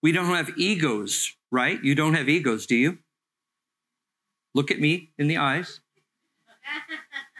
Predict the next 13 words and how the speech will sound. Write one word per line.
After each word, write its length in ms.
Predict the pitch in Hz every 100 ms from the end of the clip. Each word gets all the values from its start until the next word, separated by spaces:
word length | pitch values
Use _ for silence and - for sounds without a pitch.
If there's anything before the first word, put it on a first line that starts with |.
| -
There's 200 | 156 143
no 220 | 170 190
egos 440 | 180 240 196 165 160
in 140 | 147
this 240 | 147 139 147
room. 460 | 165 120 95 127 _ _ _ _ _ _ - - - - - _ _ _ _ _ _ _ _ _ _ _ _ _ _ _ _ _ _ _ _ _ _ _ _ _ _ _ _ _ _ _ _ _ _ _ -
And 220 | 151 147
that, 300 | 160 214 - -
that's 280 | 190 226 -
the 120 | 170
freedom 500 | - 185 190 156 139
of 160 | 127
ministry. 640 | 127 123 117 - 98 78